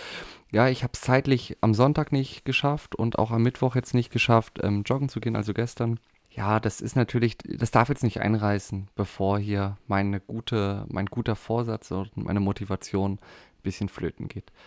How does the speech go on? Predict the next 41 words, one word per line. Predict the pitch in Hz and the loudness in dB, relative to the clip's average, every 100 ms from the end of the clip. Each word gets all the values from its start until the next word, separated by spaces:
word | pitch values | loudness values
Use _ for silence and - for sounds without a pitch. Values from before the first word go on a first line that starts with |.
| _ | _
Aber | - 139 | 2 4
dafür, | 147 139 - 139 147 - - | 4 2 0 0 -2 -10 -10
äh, | 110 | -8
das | 107 110 | -6 -8
sage | - 104 | -6 -6
ich | 107 87 | 0 2
auch | |
noch | 113 113 | 2 2
am | 107 | 0
Rande, | 101 113 104 92 | 0 0 0 0
war | 101 | -2
ich | 131 - - | -2 -6 -6
wieder | 107 101 | -4 -2
mal | 98 95 | -2 -2
arbeiten. | - 170 143 131 123 120 - - - - | -2 2 2 0 -2 -2 -6 -16 -18 -20
Und | - 107 | -8 -6
zwar | - 107 104 - 110 | -4 -2 -2 -2 -2
Online-Präsenz, | 143 135 - 110 117 110 | 0 0 -4 -4 -4 -4
hab | - | -6
meinen | 107 | -6
ersten | - 104 - - | -4 -6 -6 -6
Online-Kurs | 95 117 113 110 - 107 | -4 -2 -4 -4 -6 -8
quasi | - 101 101 104 | -8 -8 -6 -6
gegeben. | 98 95 101 107 104 104 - - - _ - | -8 -6 -4 -2 -4 -6 -10 -20 -20 _ -18
Lief | 101 98 104 | -10 -8 -8
ganz | - 98 95 - | -4 -4 -6 -6
gut, | 123 131 - - | -4 -4 -4 -8
hat | - | -10
Spaß | - 104 - | -4 -4 -4
gemacht. | 110 104 98 98 - - - - - | -4 -2 -2 -4 -12 -20 -20 -20 -2
Und | 117 | 2
ich | 120 120 | 2 2
hab | |
auch | 92 101 | 2 2
noch | 101 | 2
ein | |
bisschen | 98 95 98 | -2 -4 -6
geschwitzt, | 92 - 98 - 98 | -6 -4 -6 -4 -4
dementsprechend | 98 - - 95 95 - | -4 -4 -8 -8 -8 -8
passt | - 92 - | -6 -6 -4
das. | 92 98 | -4 -4